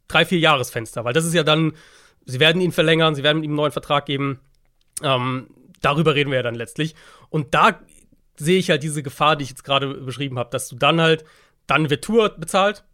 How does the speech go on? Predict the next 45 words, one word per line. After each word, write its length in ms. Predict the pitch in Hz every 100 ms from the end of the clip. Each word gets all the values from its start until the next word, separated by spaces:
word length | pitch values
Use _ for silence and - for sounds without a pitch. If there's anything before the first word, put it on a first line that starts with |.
| _
sofern 260 | - 143 147
sie 60 |
ihn 60 | 151
bezahlen, 340 | 151 160 160
ich 180 | 143 - _ _ _ _ _ -
te-, 180 | 143
denke, 220 | 131 135 135
es, 80 | -
die 100 | 123
Tendenz 340 | 131 160 160
geht 160 | 175 160
mehr 100 | 156
und 80 |
mehr 80 | 147
in 60 | 139
die 120 | 139
Richtung, 400 | 175 233 214 208 _ - _ -
ähm, 160 | 135 143
dann 120 | 143
wird 100 | -
Tour 140 | 233
bezahlt, 400 | 202 - 175 175
dann 140 | 147 151
hast 260 | 165 -
du 240 | 170 170 165 - _ _ _ -
Hill, 220 | 196 240
der 160 | 202 185
teuer 320 | 190 190 190
ist, 320 | 185 185 190
eben 300 | 175 165 170
Xavier 340 | - 139 127
Howard, 260 | 196 214 190
der 120 | -
teuer 340 | - 170 170 160
ist, 300 | 165 165 -
und 180 | 139
dann 160 | 147 160
hast 220 | 170 -
du 80 | 165
diesen 380 | 143 147 156 156 _ _ _ _ _ _ _ 135
vermutlich 680 | - 143 180 254 220 - 175
relativ 320 | 190 180 160
teuren 300 | 165 165 143
Edge 180 | 202 -
Rusher. 380 | 220 - 220